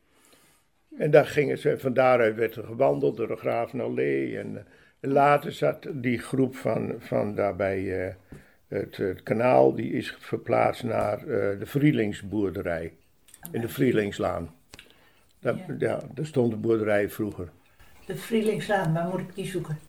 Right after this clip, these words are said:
Speaker 1: Ja, bij het Rosarium.
Speaker 2: Ja.
Speaker 1: Ja.
Speaker 2: Oké,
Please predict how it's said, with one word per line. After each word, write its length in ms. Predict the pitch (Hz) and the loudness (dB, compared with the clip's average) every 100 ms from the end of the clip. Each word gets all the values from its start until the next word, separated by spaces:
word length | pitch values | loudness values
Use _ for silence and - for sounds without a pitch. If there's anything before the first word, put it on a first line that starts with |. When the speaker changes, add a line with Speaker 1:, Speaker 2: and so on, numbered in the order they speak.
| _ | _
Speaker 1:
Ja, 460 | 123 127 101 104 107 104 - 104 | -8 -6 -6 -6 -6 -8 -10 -8
bij 160 | 92 110 | -4 -4
het 100 | 110 | 2
Rosarium. 800 | 113 110 107 117 123 127 107 - _ _ _ _ _ _ _ _ _ _ | 2 2 2 2 2 0 -4 -8 _ _ _ _ _ _ _ _ _ _
Speaker 2:
Ja. 260 | 147 156 156 - - | 0 0 -2 -8 -10
Speaker 1:
Ja. 240 | 101 95 - - - | 0 0 0 -8 -6
Speaker 2:
Oké, 260 | 104 - | -6 -6